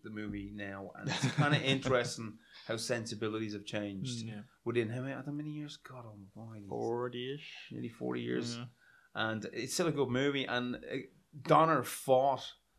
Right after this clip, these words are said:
Speaker 1: for a more serious and revered attitude in that movie. That would have been as camp as the Batman of the sixties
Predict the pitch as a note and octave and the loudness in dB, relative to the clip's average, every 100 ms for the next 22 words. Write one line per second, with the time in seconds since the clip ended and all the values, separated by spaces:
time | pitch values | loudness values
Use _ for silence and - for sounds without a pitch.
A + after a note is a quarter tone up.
0 | _ _ A#2+ A2+ A2+ G#2+ - A#2+ A#2 A#2 | _ _ -2 0 0 -2 2 2 2 2
1 | A#2 A2 - - A2 G#2+ G2+ A2 A2 A2 | 0 0 -2 -2 -2 -2 -2 -2 -2 -2
2 | G#2 A2 A2 A2+ G#2+ G2 G#2 G#2 G#2 B2 | -2 -2 -4 -4 -4 -6 -6 -6 -6 -8
3 | B2 A#2 A2+ A#2 G#2 G2 - - _ _ | -8 -8 -8 -10 -10 -12 -16 -20 _ _
4 | - F#2 - B2 A#2 A2+ - A2 G#2 G2 | -6 -6 -4 -2 0 0 -6 -6 -6 -6
5 | G2+ G#2 G#2+ G#2 G2+ G2 G2+ - A#2 - | -4 -2 -2 -4 -6 -6 -4 -4 -4 -6
6 | - G2 F#2+ | -6 -6 -6